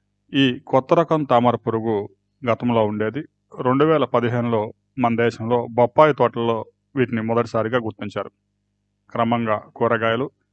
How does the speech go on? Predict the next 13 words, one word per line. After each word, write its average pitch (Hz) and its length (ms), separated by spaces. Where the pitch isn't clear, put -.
ఇతర 190 260
పంటలకు 131 400
వ్యాపించి 117 460
తామర 131 300
పురుగు 113 400
చివరకు 117 360
మిరప 113 280
పంటపై 113 320
తీవ్ర 147 260
ప్రభావాన్ని 110 480
చూపిస్తుంది. 107 500
తామర 139 320
పురుగు 117 400